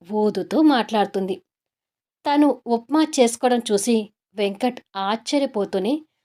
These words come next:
తన దగ్గరకొస్తాడు. ఉప్మా రూపం చూసి వెంకట్కి ఏదో అనుమానంగా ఉంటుంది. మిథున దగ్గరకు వచ్చిన వెంకట్ని ఓరగా చూస్తూ ఓ స్టైల్లో స్పూన్తో ఉప్మా తీసుకొని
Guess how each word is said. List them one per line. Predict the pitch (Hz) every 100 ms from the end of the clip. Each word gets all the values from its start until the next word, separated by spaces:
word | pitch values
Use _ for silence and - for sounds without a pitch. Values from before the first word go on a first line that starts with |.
| _ _
తన | 311 294
దగ్గరకొస్తాడు. | 202 170 208 226 196 - 190 190 _ _ _ _ _ _ _ _
ఉప్మా | 254 247 - 330 302
రూపం | 214 220 277 254 220
చూసి | 202 247 226 226 _
వెంకట్కి | 190 202 196 247 240 - 233 - _ -
ఏదో | 202 214 269 262 220
అనుమానంగా | 196 202 202 196 180 240
ఉంటుంది. | 202 - 190 190 - _ _ _ _ _ _ _
మిథున | 233 240 269 277 247 - -
దగ్గరకు | 196 190 240 247 247 240
వచ్చిన | - - 208 196 _
వెంకట్ని | 196 175 220 214 233
ఓరగా | 170 185 185 180 196
చూస్తూ | 226 202 180 - 311 311 _ _ _ _ -
ఓ | 269 302
స్టైల్లో | 302 - 220 226 247 247 226 _ _ _
స్పూన్తో | - - 311 311 311 277 -
ఉప్మా | 208 202 - 269
తీసుకొని | 254 196 190 - 214 214